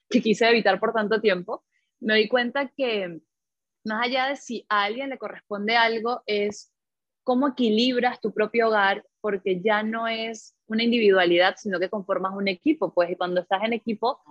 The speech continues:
hay alguien que puede estar bajo y otro que está alto, y cuando sea así, cada uno va cambiando como que el aspecto, pero si siempre hay uno que tiene que sostener algo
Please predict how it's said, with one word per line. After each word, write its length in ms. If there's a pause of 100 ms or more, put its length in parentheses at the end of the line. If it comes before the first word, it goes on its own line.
(200)
hay 120
alguien 160
que 80
puede 180
estar 240
bajo 340
y 60
otro 140
que 80
está 260
alto, 280
y 100
cuando 280
sea 200
así, 360 (300)
cada 260
uno 140
va 120
cambiando 380
como 220
que 80
el 100
aspecto, 420
pero 180
si 100
siempre 340
hay 80
uno 140
que 100
tiene 240
que 100
sostener 640
algo 540